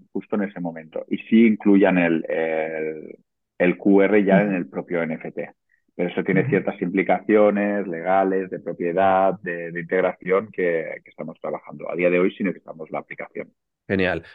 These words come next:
Speaker 3: Pues, oye, el proyecto, como la gente estará notando, es, suena súper interesante. De hecho, a los usuarios de, de este tipo de, bueno, de, de eventos, al final ya, ya empiezan a manejar, pues, las entradas que van al cine, ya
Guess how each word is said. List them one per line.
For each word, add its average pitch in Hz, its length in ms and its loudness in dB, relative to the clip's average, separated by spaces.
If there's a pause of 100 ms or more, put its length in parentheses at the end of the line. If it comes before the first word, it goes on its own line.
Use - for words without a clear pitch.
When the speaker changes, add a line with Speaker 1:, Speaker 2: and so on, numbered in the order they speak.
(100)
Speaker 3:
Pues, 95 100 -6
oye, 95 160 2
el 98 100 -2
proyecto, 98 420 0
como 98 260 2
la 90 100 -2
gente 95 240 -4
estará 95 220 -2
notando, 95 420 -2
es, - 400 -14
suena 92 380 -2
súper 104 340 0
interesante. 104 580 0
De 120 100 0
hecho, 92 500 -6
a 92 80 -8
los 85 160 -8
usuarios 98 520 4
de, 92 380 2 (160)
de 95 120 -10
este 95 120 -4
tipo 95 220 2
de, 87 380 2 (260)
bueno, 85 180 -6
de, 87 240 0
de 92 120 0
eventos, 101 600 4
al 95 80 -6
final 92 240 0
ya, 87 220 0
ya 92 140 -2
empiezan 95 360 -2
a 95 60 0
manejar, 95 500 -2
pues, - 160 -16
las 85 200 -14
entradas - 360 -2
que 98 100 -4
van 95 200 0
al 92 80 -2
cine, 98 400 0
ya 90 260 -4